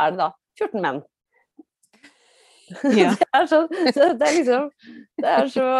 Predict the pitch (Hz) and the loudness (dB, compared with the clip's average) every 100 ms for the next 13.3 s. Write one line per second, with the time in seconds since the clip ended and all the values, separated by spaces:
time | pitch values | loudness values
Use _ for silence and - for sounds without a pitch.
0 | 254 254 262 254 254 247 214 - - - | 0 0 -2 -4 -4 -6 -12 -12 -10 -6
1 | 240 240 508 - 185 285 349 453 285 285 | -2 0 -2 -6 -12 -10 -6 -4 -4 -6
2 | 285 269 269 220 - 220 226 233 214 214 | -4 -4 -2 -4 -4 -4 -4 -6 -6 -4
3 | 208 208 _ _ _ _ _ _ - - | -6 -10 _ _ _ _ _ _ -18 -16
4 | - 135 131 _ 208 240 - _ - 247 | -12 -12 -14 _ 0 0 -4 _ -2 2
5 | 302 294 285 - 311 320 196 226 233 233 | 4 6 4 4 2 2 2 2 2 4
6 | 202 202 - - 214 196 226 202 190 208 | 2 0 -10 -10 -6 -2 -2 -2 -4 -2
7 | 208 190 _ _ _ 214 240 247 180 160 | -4 -4 _ _ _ -2 2 2 0 -6
8 | 160 _ - 175 175 - 202 196 156 156 | -8 _ -8 -6 -8 -2 -2 0 -2 -4
9 | - - 196 185 170 - _ - 170 160 | -6 -4 -2 0 -2 -4 _ -16 -12 -10
10 | 160 160 160 160 160 - _ _ 165 151 | -8 -8 -8 -6 -8 -12 _ _ -8 -6
11 | 151 143 175 185 190 - 175 - 175 170 | -4 -4 0 2 2 0 -4 -2 -2 -2
12 | 170 170 - 156 - 160 156 156 151 143 | -4 -8 -12 -16 -12 -8 -4 -2 -2 -4
13 | - - 156 | -8 -8 -8